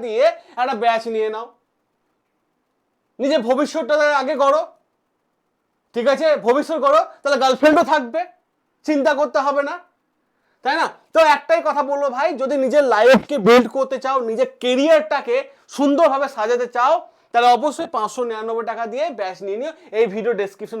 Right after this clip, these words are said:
বক্সে ব্যাচের লিংক পেয়ে যাবে, ঠিক আছে?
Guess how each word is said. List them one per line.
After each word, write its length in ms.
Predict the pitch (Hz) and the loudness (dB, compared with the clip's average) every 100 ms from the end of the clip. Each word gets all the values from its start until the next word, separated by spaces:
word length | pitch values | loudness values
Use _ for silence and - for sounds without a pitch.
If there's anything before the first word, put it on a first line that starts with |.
| 185 | -8
বক্সে 240 | 175 302 320 _ _ 160 | -8 -10 -16 _ _ -10
ব্যাচের 240 | 170 185 | -6 -6
লিংক 120 | 165 156 | -6 -8
পেয়ে 160 | 139 107 | -10 -12
যাবে, 160 | 78 _ _ _ _ _ _ _ _ _ _ _ _ - | -16 _ _ _ _ _ _ _ _ _ _ _ _ -2
ঠিক 100 | 277 302 | 2 2
আছে? 140 | 320 | 0